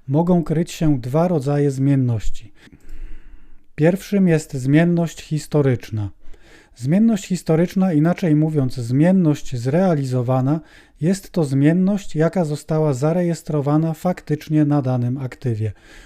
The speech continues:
Drugim rodzajem zmienności, tym bardziej złożonym, jest zmienność implikowana.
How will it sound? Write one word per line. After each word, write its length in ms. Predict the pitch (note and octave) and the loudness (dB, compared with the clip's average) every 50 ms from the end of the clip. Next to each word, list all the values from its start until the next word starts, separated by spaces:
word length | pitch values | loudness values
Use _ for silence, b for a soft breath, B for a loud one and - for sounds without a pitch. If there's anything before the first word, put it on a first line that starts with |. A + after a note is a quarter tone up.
| B B - | B B -8
Drugim 400 | B2 C#3+ G#3 A3 G3+ G#3 F#3+ E3 | -2 0 0 2 2 2 2 2
rodzajem 640 | D#3 D3 C3 D3 D3+ D#3 D#3 D3+ D3+ D#3 D#3 D3 | 2 2 2 2 2 4 4 4 2 0 -2 -6
zmienności, 800 | B2 B2 C3+ C#3 C#3+ C#3+ C#3 C3+ C3 B2+ A#2 - - - F3 D#3+ | -6 -2 0 2 2 2 2 2 0 -2 -4 -6 -6 -6 -6 -4
tym 260 | - - D3+ C3+ C3 | -2 -4 -2 -2 -2
bardziej 440 | A#2 C3 D#3+ F3+ F#3 E3+ E3 E3+ D#3+ | -2 -2 -2 -2 -2 -2 -2 -2 -2
złożonym, 760 | D3 C3+ B2+ B2+ B2 A2+ B2 C3 C3+ C3+ D3+ F3 G3 G3 F#3+ B B B B B B B | -2 -2 -2 -2 -2 0 0 0 2 2 2 2 2 0 -2 B B B B B B B
jest 280 | D3 F3 G#3 G3+ - - | -2 -2 -2 -4 -6 -12
zmienność 720 | D#3 C#3 C#3+ D3 D3+ D3+ D3 D3 D3 D3+ D3 - - D#3 | -6 0 4 6 6 6 6 4 2 2 0 -2 -8 -8
implikowana. 880 | D3+ C3 B2 C3+ C3 B2+ B2+ - C3+ B2 A#2 A#2 A2 G#2+ G2+ G2+ G2 | -8 -6 -6 -4 -6 -8 -6 -4 -4 -2 -2 -2 -2 -2 -4 -6 -8